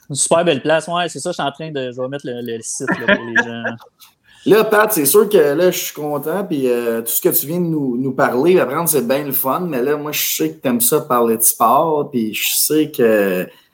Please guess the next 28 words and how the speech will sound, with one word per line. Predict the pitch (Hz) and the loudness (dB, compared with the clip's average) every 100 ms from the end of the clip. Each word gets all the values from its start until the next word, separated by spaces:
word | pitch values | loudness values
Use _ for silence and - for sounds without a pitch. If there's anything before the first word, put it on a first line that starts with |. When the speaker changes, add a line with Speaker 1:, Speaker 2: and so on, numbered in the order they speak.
| _ _ | _ _
Speaker 2:
on | 113 | 0
s'est | 117 127 | 2 2
connus | - 151 165 185 | 4 4 6 6
dans | |
une | 147 123 | 4 2
petite | - - | 0 0
ligue | 165 147 | 2 4
de | 131 | 4
garage, | 135 127 127 160 147 135 | 4 4 2 2 2 0
on | 151 | -2
s'est | 135 135 | -2 0
connus | 160 196 | 2 2
jeunes, | 143 120 135 147 | 0 0 -2 -2
là, | 143 | -4
je | |
me | 131 | -2
souviens | 127 147 | -2 0
même | 147 160 147 | 0 0 2
pas | 165 | 2
tellement | 160 127 131 | 2 0 0
que | |
ça | 131 | -2
fait | 127 | -2
longtemps | 127 117 143 | -2 -2 -6
que | 143 | -2
je | |
te | 127 | -2
connais. | 117 123 117 139 | 0 0 0 -2